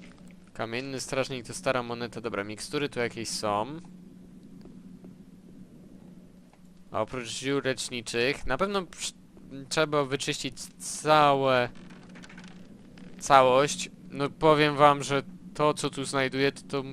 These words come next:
trzeba było tu przyjść. Pełno tablic. Więc dobrze, że tu przyszliśmy, a wy przynajmniej się dowiecie, co tutaj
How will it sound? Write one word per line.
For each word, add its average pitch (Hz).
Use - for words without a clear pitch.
trzeba 147
było 101
tu 98
przyjść. -
Pełno 170
tablic. 117
Więc 123
dobrze, 135
że 127
tu 120
przyszliśmy, 127
a 127
wy 123
przynajmniej 123
się 131
dowiecie, 117
co 127
tutaj 117